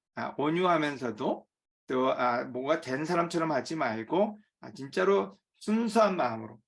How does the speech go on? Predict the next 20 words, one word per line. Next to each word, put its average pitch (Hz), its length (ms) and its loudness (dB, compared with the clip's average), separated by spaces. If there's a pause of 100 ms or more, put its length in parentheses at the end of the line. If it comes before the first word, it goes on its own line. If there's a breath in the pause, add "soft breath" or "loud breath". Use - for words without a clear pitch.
(360)
아, 117 100 -8
서로의 170 500 2
짐을 156 360 -4
덜어주는, 127 680 -2 (240)
아, 117 140 -4
그런 170 240 -2
도움을 160 420 2
주는 143 280 -8
사람이 131 340 -6
되라가, 131 640 0 (280 soft breath)
아, 117 420 -8 (320)
바울이 131 640 0 (100)
구체적으로, 131 840 0 (360)
아, - 160 -8
준 147 220 -4
디렉션입니다. 123 720 -4 (1160)
자, 160 140 2
그럼 262 200 0
두 196 180 2
번째는, 208 680 2